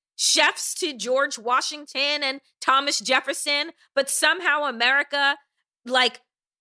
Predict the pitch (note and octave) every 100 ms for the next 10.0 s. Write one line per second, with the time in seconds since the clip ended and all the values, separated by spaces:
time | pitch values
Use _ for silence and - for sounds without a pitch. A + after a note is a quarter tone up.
0 | - - B3+ C#4+ C#4+ D#4 D4+ A#3+ C4 -
1 | - C4+ C4+ C#4 D4 D4 B3 A3+ A#3+ A3+
2 | B3 A#3+ G#3+ A#3 D#4+ C4+ G#3+ A#3 D#4+ D4
3 | D#4+ D#4 C#4+ A3+ B3 C#4 B3+ B3+ G#3+ A3
4 | B3+ - - C4+ A#4+ _ _ _ _ _
5 | _ _ _ _ _ - - C#4+ D#4 E4
6 | E4 D4+ - - G3 F#4 - F#4+ D#4+ D#4+
7 | F4 A4 G3+ F3 - _ _ _ _ B3
8 | E4+ E4+ _ - A#3+ F4+ F4 E4+ D#4+ D#4
9 | D#4+ G4+ - D4 F#3 - E3 - D3 -